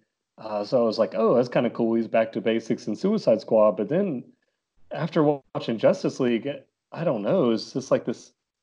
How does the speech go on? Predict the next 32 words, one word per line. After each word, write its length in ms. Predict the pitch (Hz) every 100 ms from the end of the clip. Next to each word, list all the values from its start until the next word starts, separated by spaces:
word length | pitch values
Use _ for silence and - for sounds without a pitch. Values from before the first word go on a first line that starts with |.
| _ _ -
they 100 | -
totally 440 | - 202 170 110
turned 400 | 110 - 151 143
him, 140 | 131
like, 240 | 123 107 98 _ _ _ _ _ -
completely 440 | 117 - 214 175
around, 400 | 143 131 175 151
and 80 | 120
he 60 |
was 140 | 113 110
too 160 | 135
soft, 680 | 120 - 190 196 135 - -
and 240 | 120 113 123 - _ -
it 140 | 127
made 180 | 127 151
me 100 | 151
kind 260 | - 147 135
of, 180 | 110 - _ _ _ _ _ _ -
it 140 | 165 170
made 140 | 233
me 100 | 247
kind 220 | 240 214
of, 180 | 185 147
um, 560 | 156 147 143 135 139 - _ _ _ _ _ _ _ - _
uh, 220 | 131 127
look 300 | 127 - -
back 320 | 156 165 160 143
at 360 | 120 120 -
Batman 360 | 117 120 127 120
versus 320 | 120 - 120
Superman 500 | 160 139 127 131 127
and, 260 | 120 120